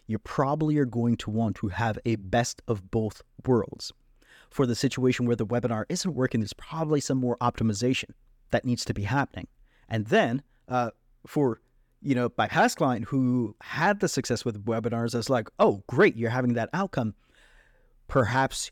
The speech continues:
you could get in place what we have for this other client, where we've got this whole sales page, emails, and then a checkout page and, uh, everything system that's driving the same amount of results that, that the webinar might."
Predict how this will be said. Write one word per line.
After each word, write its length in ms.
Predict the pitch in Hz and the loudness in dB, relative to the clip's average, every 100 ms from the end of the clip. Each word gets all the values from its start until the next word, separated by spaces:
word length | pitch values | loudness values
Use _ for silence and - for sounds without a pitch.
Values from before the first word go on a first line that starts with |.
| _ | _
you 260 | 107 123 170 | -4 0 0
could 240 | - 147 | 0 -2
get 200 | 127 117 | 0 0
in 220 | 120 117 | 0 -2
place 600 | - - 226 117 123 - - | -2 0 2 2 -2 -8 -8
what 140 | 131 135 | -4 0
we 140 | 127 | 0
have 240 | 110 117 - | 0 -2 -2
for 140 | 113 | -4
this 200 | 113 - | -2 2
other 220 | 240 233 | 4 2
client, 440 | - - 95 139 - | -2 -8 -4 -4 -2
where 300 | 117 123 123 | 0 2 2
we've 260 | 117 117 104 | 0 -4 0
got 340 | 135 165 - | 0 0 -2
this 220 | 139 - | -4 -4
whole 320 | - 135 120 | -2 0 0
sales 500 | 107 - 139 131 131 - | -2 0 2 2 0 -2
page, 460 | 120 117 113 - - | -2 0 -2 -4 -2
emails, 680 | 120 120 117 110 107 107 110 | 2 4 2 0 -2 -2 0
and 140 | 107 | 0
then 200 | 107 107 | 0 0
a 300 | 104 113 107 | 0 -2 -4
checkout 400 | - 139 127 117 | 0 0 0 -4
page 340 | 110 113 107 101 | -2 -4 -4 -2
and, 180 | 95 - _ _ - | -4 -6 _ _ -4
uh, 140 | 117 98 | -2 2
everything 400 | 135 139 120 104 | 2 2 0 -2
system 540 | - 190 - 143 113 | -2 -2 0 2 2
that's 240 | 110 110 - _ - | 0 -2 -4 _ -16
driving 640 | 104 123 143 160 151 139 123 | -6 0 4 4 4 2 2
the 80 | |
same 300 | 107 - 139 123 | 0 0 2 4
amount 380 | 120 127 123 | 4 2 0
of 120 | 110 107 | -2 -4
results 460 | 104 139 127 - | -2 0 0 0
that, 160 | 113 101 | -6 -2
that 220 | 110 - | -2 -2
the 100 | 101 | -4
webinar 580 | 117 185 208 131 87 - | 0 0 2 0 -2 -4
might." 300 | 71 - | -6 -8